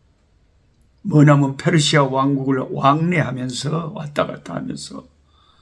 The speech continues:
그는 누가 시키지도 않은 어려운 일을 스스로 자원해서 하나님을 위하여, 조국을 위하여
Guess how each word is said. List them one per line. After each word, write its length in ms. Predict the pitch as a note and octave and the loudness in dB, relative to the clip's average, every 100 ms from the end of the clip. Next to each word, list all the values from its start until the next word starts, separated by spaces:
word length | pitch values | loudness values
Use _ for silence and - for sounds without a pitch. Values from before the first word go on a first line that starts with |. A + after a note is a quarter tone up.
| _ _ _ _ _ _ | _ _ _ _ _ _
그는 320 | - F3+ D#3+ | 2 4 6
누가 300 | D3+ D3+ D3+ | 6 6 6
시키지도 600 | C#3+ - G3 E3 D3 C#3 | 4 0 -2 -2 0 0
않은 280 | C3 B2+ B2+ | 0 0 -2
어려운 440 | A#2 B2 B2+ A#2 A#2+ | -2 -2 -4 -6 -8
일을 420 | A#2+ B2+ B2 - _ _ _ _ _ | -10 -12 -14 -18 _ _ _ _ _
스스로 600 | - - C4 B3 A#3 G3+ | -12 -6 -4 -2 -2 -4
자원해서 640 | - D3+ D#3 E3 D3 - _ _ _ _ _ _ _ _ _ _ _ _ _ | -6 -8 -6 -8 -10 -14 _ _ _ _ _ _ _ _ _ _ _ _ _
하나님을 600 | - D#3+ C3+ C3+ C#3+ C3+ | 2 4 4 4 2 0
위하여, 420 | C3 C3+ C3 B2+ | 0 0 0 -4
조국을 520 | - C3+ E3 F3+ E3+ | -4 -4 0 2 2
위하여 520 | E3 D#3+ C#3+ D#3+ F3 | 4 4 6 4 0